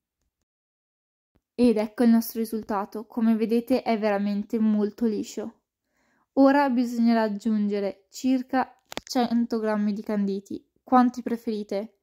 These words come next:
La ricetta sarebbe cinquanta, ma secondo me sono veramente tanto pochi, quindi io ho raddoppiato sia l'uvetta che i canditi,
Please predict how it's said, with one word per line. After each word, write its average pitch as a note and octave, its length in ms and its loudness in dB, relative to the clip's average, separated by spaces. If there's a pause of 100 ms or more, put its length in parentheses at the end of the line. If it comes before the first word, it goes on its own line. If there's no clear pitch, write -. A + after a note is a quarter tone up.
(420)
La B3+ 140 6
ricetta D4+ 460 2
sarebbe A3 380 -4
cinquanta, A3 680 -4
ma A3 100 0
secondo A3 400 0
me A3+ 140 2
sono A#3 200 -2
veramente G3+ 440 -2
tanto G#3 300 -8
pochi, G3+ 400 -6
quindi A3+ 300 4
io G#3 120 2
ho G3 60 2
raddoppiato G3+ 760 -4
sia A3 300 -2
l'uvetta A#3 460 0
che A#3 100 -4
i A3 80 -4
canditi, G3+ 600 -4